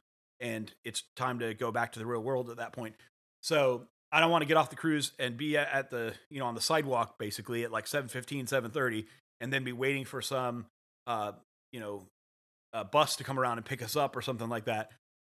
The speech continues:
till eight thirty. I don't wanna waste that time. Whereas when you have your own car and you park at the pier, you just walk right over, do it, boom, you're out of there. And honestly, I would say on a seven-night cruise, I wanna say it's,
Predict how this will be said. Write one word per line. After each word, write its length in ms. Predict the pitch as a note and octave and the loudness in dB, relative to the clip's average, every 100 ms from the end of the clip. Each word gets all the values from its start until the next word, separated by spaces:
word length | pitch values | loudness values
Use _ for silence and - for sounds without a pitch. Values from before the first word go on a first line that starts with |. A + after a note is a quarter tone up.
| _ - | _ -4
till 160 | C3 A#2+ | 0 2
eight 160 | A#2+ | 0
thirty. 260 | F#2+ F2 F2 | -2 -6 -2
I 60 | |
don't 100 | A2+ | 0
wanna 140 | A#2 A#2 | 2 2
waste 240 | A#2 A2 | 0 0
that 160 | A2 - | 0 0
time. 380 | A#2+ F#2 D#2 - _ _ | -2 -2 -6 -14 _ _
Whereas 380 | C#3 C3 A#2 C3+ | 0 2 2 0
when 160 | B2 A#2 | -2 -2
you 140 | A2+ | 2
have 200 | C3+ B2+ | 4 4
your 140 | C3 | 2
own 140 | C3+ C3 | 0 0
car 220 | C#3 C#3 | 2 2
and 80 | B2 | 2
you 80 | A#2+ | 0
park 220 | C#3 C3+ | 0 0
at 200 | C3+ C#3 | 0 -2
the 80 | A#2+ | -4
pier, 260 | D3+ D#3+ F3 | -2 -2 -2
you 80 | C3 | -6
just 140 | G#2+ | -8
walk 240 | G2+ B2+ C#3 | -2 -2 2
right 180 | C#3+ D3 | 4 6
over, 320 | D#3 F#3+ F#3+ - _ _ | 4 2 -2 -12 _ _
do 140 | D#3+ | 2
it, 200 | D#3+ - | 2 2
boom, 280 | - C#3+ C#3 | -2 -2 0
you're 80 | B2 | 4
out 100 | A#2+ | 4
of 60 | A2 | 4
there. 200 | A#2+ - | 0 0
And 140 | E3 | 6
honestly, 560 | F3+ G3 F#3 F#3+ E3 - - _ _ - | 6 6 4 2 0 -2 -18 _ _ 6
I 80 | E3+ | 6
would 100 | E3+ | 8
say 140 | F#3+ | 6
on 100 | E3 | 4
a 40 | |
seven-night 480 | D3 F3+ E3 D#3+ D3+ | 4 4 4 2 0
cruise, 320 | - D#3+ D3+ | 0 0 0
I 80 | D3+ | 0
wanna 240 | C#3+ F3+ F3 | 2 2 0
say 320 | - F3+ D3+ | 2 4 4
it's, 320 | C3 - - | 2 0 -4